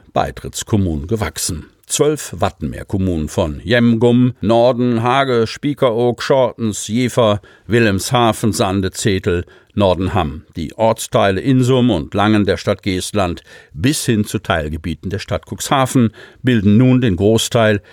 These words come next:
der Entwicklungszone der Biosphärenregion Niedersächsisches Wattenmeer.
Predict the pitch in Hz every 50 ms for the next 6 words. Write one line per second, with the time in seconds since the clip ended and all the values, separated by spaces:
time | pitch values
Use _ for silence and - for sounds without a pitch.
0 | - - _ - - 151 143 156 - - 107 95 - - 92 95 - - - -
1 | - - 113 95 87 82 76 76 - _ _ _ _ - 123 113 101 87 92 98
2 | - - - 95 73 69 76 71 71 87 80 - - 87 85 82 80 80 82 92
3 | 92 98 95 - - - - - - 92 - - 101 - - - 80 - - -
4 | 78 76 69 - - - -